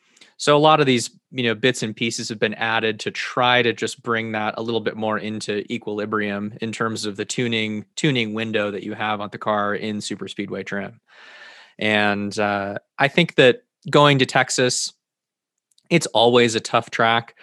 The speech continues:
The years when it's not tough to just go out there, it's because they've allowed teams basically just to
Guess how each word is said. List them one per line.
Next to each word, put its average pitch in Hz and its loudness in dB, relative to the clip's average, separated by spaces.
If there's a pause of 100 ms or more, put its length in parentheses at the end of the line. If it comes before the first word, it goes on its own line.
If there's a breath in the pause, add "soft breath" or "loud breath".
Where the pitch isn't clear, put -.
(1160 loud breath)
The 127 2
years 135 6
when 117 2
it's - -2
not 120 0
tough 143 2
to - -2
just 131 0
go 135 6
out 139 4
there, 143 4
it's 131 0
because 117 2
they've 113 4
allowed 110 2
teams 117 -4
basically 135 4
just 104 -4
to 95 -12